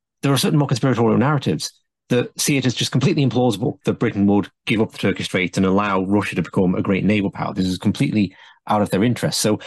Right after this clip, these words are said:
the way Trotsky's movement is interpreted then is he's going back there to bring about this Bolshevik revolution, precisely so at the right moment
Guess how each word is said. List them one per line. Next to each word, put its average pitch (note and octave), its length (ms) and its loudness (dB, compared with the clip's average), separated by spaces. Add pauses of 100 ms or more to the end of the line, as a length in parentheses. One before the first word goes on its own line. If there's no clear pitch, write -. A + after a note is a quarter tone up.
(180)
the C3 60 2
way D#3+ 200 2
Trotsky's C3 520 -2
movement G#2 680 2
is G#2 360 0
interpreted A#2 580 0
then D2 280 -2 (280)
is G#2+ 300 -2 (100)
he's C#3+ 220 -2
going B2 200 2
back A2+ 200 -2
there F2+ 180 0
to F#2+ 60 -2
bring C3 180 2
about G#2+ 240 0
this G2+ 140 -2
Bolshevik F#2+ 460 -2
revolution, G2 540 0 (260)
precisely C3 600 0
so - 560 -2
at A2 140 -2
the A2+ 80 0
right C3 240 2
moment A#2+ 460 0